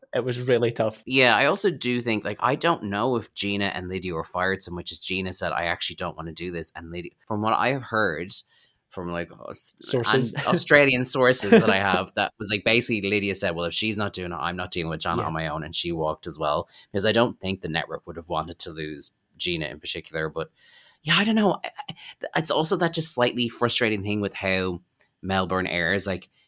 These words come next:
Speaker 2: like, the season is shorter, and
Speaker 1: Yeah.
Speaker 2: then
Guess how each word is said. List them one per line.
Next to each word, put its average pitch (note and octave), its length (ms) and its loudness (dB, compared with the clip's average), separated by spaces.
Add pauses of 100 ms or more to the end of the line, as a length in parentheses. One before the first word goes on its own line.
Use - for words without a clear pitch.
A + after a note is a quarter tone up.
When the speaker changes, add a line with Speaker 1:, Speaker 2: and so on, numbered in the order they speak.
(540)
Speaker 2:
like, - 160 -6
the G2+ 80 -8
season A2+ 360 2
is G2+ 140 -2
shorter, F#2 520 0
and G2 160 -4
Speaker 1:
Yeah. F#2+ 60 0 (100)
Speaker 2:
then F2 180 -8